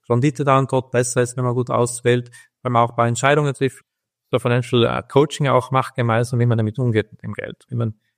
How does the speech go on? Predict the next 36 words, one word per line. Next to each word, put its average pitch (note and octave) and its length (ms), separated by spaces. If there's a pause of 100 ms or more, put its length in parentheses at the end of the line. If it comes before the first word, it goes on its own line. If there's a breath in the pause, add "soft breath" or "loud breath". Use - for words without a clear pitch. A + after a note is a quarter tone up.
man A2+ 100
vielleicht A#2 260
auch A2+ 160
monatlich B2 400
was G#2+ 120
zur A2+ 120
Seite B2 320
legt, A#2+ 200
Zinseszinseffekte, B2 840
das B2+ 100
sind D#3+ 120
alles C3+ 180
so C#3 80
Effekte, B2 500
die - 380
dazu A#2 300
führen. G#2+ 380 (440)
Und, B2+ 200
äh, A#2+ 220
was B2 180
es B2 120
braucht B2 320
aus B2 120
meiner C3 280
Sicht - 260
ist C3 140
einmal B2+ 300
schon, C3+ 200
die B2+ 80
Immobilie A#2+ 340
spielt A#2 220
eine G#2+ 100
große G#2+ 240
Rolle B2+ 200
in D3 80
Österreich D#3 560